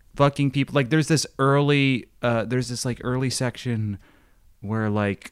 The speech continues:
he's just, like, a little boy and his, his, like, older preteen sister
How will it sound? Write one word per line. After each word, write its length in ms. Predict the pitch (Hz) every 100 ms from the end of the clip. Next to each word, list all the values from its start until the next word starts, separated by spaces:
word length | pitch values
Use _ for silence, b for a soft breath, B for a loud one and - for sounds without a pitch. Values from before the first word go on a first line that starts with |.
| _
he's 260 | - 127
just, 220 | - 151 143
like, 120 | 117
a 40 |
little 300 | 104 120 117
boy 640 | 98 107 107 104 98 92 - b b b - 110
and 160 | 101
his, 380 | 104 101 87 - 113
his, 260 | 110 95
like, 180 | 104 98 -
older 440 | 117 117 117 113 104
preteen 640 | - 123 113 - 113 107
sister 760 | - 113 104 - 104 101 95